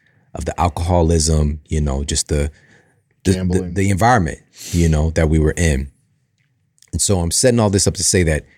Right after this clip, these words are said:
Speaker 1: a lot of people that say, "Well, that's easy for you to say with having family dinners and getting these benefits," you have privilege. Like, I'm, you don't, you don't understand. Most of the people that say that are not from where I'm from.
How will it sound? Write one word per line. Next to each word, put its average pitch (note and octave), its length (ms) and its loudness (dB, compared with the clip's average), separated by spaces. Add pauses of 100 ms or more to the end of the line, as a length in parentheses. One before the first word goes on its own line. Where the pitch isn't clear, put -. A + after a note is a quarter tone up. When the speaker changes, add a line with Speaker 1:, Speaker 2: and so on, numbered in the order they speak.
(480)
Speaker 1:
a F#2+ 60 0
lot B2 140 4
of C3+ 80 2
people A#2 220 2
that F#2+ 100 4
say, G2 340 2
"Well, F2 380 2
that's G2 260 -2
easy G#2+ 160 2
for - 140 -4
you G2+ 140 4
to A2 60 4
say F2 260 2
with D#2+ 140 2
having F2 200 0
family E2 300 0
dinners F2 340 2
and E2+ 60 -2
getting D#2+ 120 -2
these D2+ 80 -2
benefits," E2 560 0 (540)
you G2 180 2
have F#2 180 -2
privilege. - 680 -2 (540)
Like, D#2 380 -2 (120)
I'm, G#2 180 -2
you G2+ 140 0
don't, C3 240 2
you G#2+ 100 2
don't G#2+ 100 4
understand. D#2 600 -2
Most B2 200 0
of D3+ 40 -4
the E3 60 -2
people D3+ 120 4
that A#2 60 6
say C3 160 0
that A#2+ 140 4
are F#2+ 60 2
not F#2 200 0
from E2+ 200 2
where D2 120 2
I'm C2+ 60 -2
from. D2 320 -6